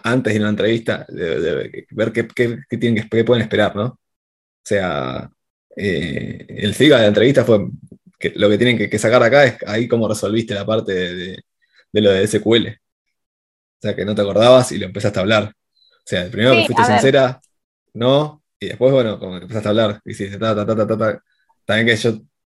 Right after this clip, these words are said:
Speaker 1: te fui llevando, y hay veces tenés el entrevistador garca que no, <laughs> que no te va
Speaker 2: Sí, a
Speaker 1: llevando y
Speaker 2: mí,
Speaker 1: te dice,
Speaker 2: a mí,
Speaker 1: "Ah,
Speaker 2: por
Speaker 1: viste, no sabe
Speaker 2: suerte,
Speaker 1: S Q L".
Speaker 2: las, creo que las dos últimas entrevistas que tuve,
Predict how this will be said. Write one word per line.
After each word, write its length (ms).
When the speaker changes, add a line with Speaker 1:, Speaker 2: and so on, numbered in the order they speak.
Speaker 1:
te 100
fui 180
llevando, 360
y 60
hay 140
veces 200
tenés 200
el 80
entrevistador 520
garca 320
que 80
no, 240
<laughs> 680
que 80
no 100
te 80
va 80
Speaker 2:
Sí, 60
a 40
Speaker 1:
llevando 320
y 40
Speaker 2:
mí, 40
Speaker 1:
te 60
dice, 160
Speaker 2:
a 40
mí, 80
Speaker 1:
"Ah, 40
Speaker 2:
por 120
Speaker 1:
viste, 160
no 100
sabe 220
Speaker 2:
suerte, 60
Speaker 1:
S 120
Q 60
L". 540
Speaker 2:
las, 420
creo 200
que 100
las 280
dos 340
últimas 420
entrevistas 460
que 120
tuve, 480